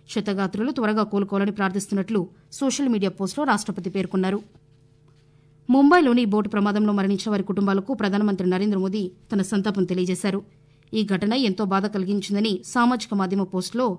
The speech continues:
మోదీ చెప్పారు. మరణించిన వారి కుటుంబాలకు ప్రధానమంత్రి జాతీయ సహాయ నిధి నుండి రెండు లక్షల రూపాయలు, క్షతగాత్రులకు యాభై వేల రూపాయల ఎక్స్‌గ్రేషియాను ప్రధానమంత్రి ప్రకటించారు.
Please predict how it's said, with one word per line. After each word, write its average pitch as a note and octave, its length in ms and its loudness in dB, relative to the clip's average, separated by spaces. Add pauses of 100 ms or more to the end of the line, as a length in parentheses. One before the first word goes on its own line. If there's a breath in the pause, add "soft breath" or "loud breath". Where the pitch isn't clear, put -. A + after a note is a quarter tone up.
(140)
మోదీ G3 340 0
చెప్పారు. F#3+ 300 -4 (680 soft breath)
మరణించిన G#3 460 2
వారి F#3+ 160 0
కుటుంబాలకు G3 500 -2
ప్రధానమంత్రి A#3 640 0
జాతీయ G3 340 0
సహాయ G3 340 -2
నిధి G3 220 2
నుండి F#3+ 240 0 (400 soft breath)
రెండు B3 200 4
లక్షల C4+ 300 0
రూపాయలు, G3 400 2 (360 loud breath)
క్షతగాత్రులకు B3+ 680 -2
యాభై G#3+ 260 0
వేల G#3+ 160 0
రూపాయల F#3+ 320 -2
ఎక్స్‌గ్రేషియాను G3+ 540 -2
ప్రధానమంత్రి F#3+ 480 -2
ప్రకటించారు. F#3+ 640 -4